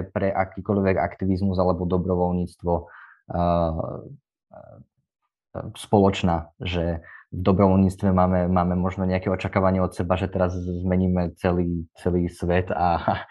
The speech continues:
a potom zistíme, že aký je reálne náš dopad. Ale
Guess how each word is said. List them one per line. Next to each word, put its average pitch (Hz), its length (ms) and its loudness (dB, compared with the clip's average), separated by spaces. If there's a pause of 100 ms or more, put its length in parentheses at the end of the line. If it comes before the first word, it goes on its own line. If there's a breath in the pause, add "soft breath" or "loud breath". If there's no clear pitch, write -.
(260 loud breath)
a - 80 -8
potom 95 320 0
zistíme, 95 400 2
že 98 80 4
aký 92 240 2
je 95 80 4
reálne 95 240 4
náš 95 160 0
dopad. 95 400 0 (720 soft breath)
Ale 110 480 4